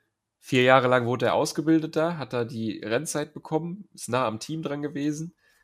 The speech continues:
Und jetzt rejected er das.“ Und Ottmar Schaffnauer hat auch schon gesagt vorher, dass da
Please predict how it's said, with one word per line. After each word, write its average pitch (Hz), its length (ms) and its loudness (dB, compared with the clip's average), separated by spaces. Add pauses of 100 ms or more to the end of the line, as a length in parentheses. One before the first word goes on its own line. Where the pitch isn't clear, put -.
(120)
Und - 280 -14
jetzt - 520 -2
rejected 131 480 -2
er 90 100 -2
das.“ 104 300 -4
Und 107 320 -8
Ottmar 131 200 -4
Schaffnauer 113 380 -2
hat 113 100 -2
auch 117 120 -2
schon 107 140 -12
gesagt 113 460 -2 (120)
vorher, 127 400 2
dass 110 180 -4
da 104 220 0